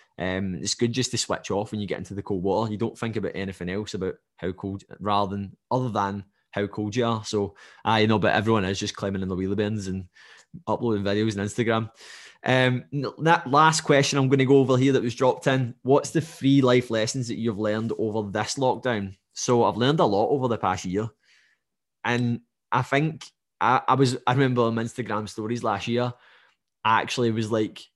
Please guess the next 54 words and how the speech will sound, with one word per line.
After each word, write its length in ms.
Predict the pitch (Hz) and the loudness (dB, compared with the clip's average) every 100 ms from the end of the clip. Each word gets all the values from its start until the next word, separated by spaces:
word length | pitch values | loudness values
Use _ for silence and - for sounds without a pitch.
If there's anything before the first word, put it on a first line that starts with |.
| _ _ | _ _
nervous 600 | 113 120 117 123 147 156 | -4 0 2 2 0 0
about 220 | 135 123 | 2 0
saying 300 | - 117 147 | 0 0 0
that 120 | 156 98 | 2 0
I 40 | |
was 140 | 107 | 0
enjoying 360 | 117 113 110 147 | -2 0 0 0
it. 200 | 165 95 | -2 -2
This 200 | 117 - | -4 -4
was, 120 | 117 | -4
like, 220 | 120 104 | -2 -2
last 320 | 104 110 113 123 | -2 -2 0 -2
year, 160 | 123 | -2
about 180 | 120 104 | 0 -2
May, 260 | 107 113 107 | -2 -2 -2
June 200 | 117 131 | -2 -2
time. 320 | 160 175 175 | -4 -6 -4
I 120 | 101 | -2
was 140 | 117 113 | -2 -2
enjoying 280 | 101 95 | -2 -2
it. 120 | 120 - | -2 -4
I 80 | 90 | -4
was 160 | 110 | -2
having 160 | 123 117 | -2 -2
a 60 | 104 | -2
good 120 | 98 | -2
time. 320 | 98 98 117 _ _ _ _ _ - | -2 -4 -6 _ _ _ _ _ -4
I, 240 | 107 104 - | 0 0 -2
it 100 | 117 | -2
done 220 | 123 143 | 2 2
so 160 | 131 156 | 4 2
much 240 | 110 - | 2 0
for 80 | 135 | -2
me, 140 | 131 131 | 0 0
and 60 | |
I've 100 | 107 | -2
spoke 260 | - 127 143 | -2 -2 -2
about 100 | 107 | -2
this 180 | 104 104 | -2 -4
in 120 | 107 | -4
numerous 320 | 110 110 107 | -4 -4 -6
podcasts. 580 | - 95 - 120 117 - | -4 -4 -2 -4 -2 -2
I 60 | |
was 160 | 104 101 | -4 -2
able 160 | 110 110 | -2 -4
to 100 | 120 | -6
switch 380 | - 113 - | -4 -6 -2
off 240 | 107 110 117 | -2 -2 -4
in 80 | 113 | -6
so 160 | 117 | -4
many 160 | 104 101 | -2 -2
different 320 | 95 101 92 | -4 -6 -2
ways. 420 | 117 135 127 - - - _ _ - | 2 2 2 -4 -10 -20 _ _ -8
Um, 600 | 101 104 101 104 101 95 | -2 0 0 -2 -6 -8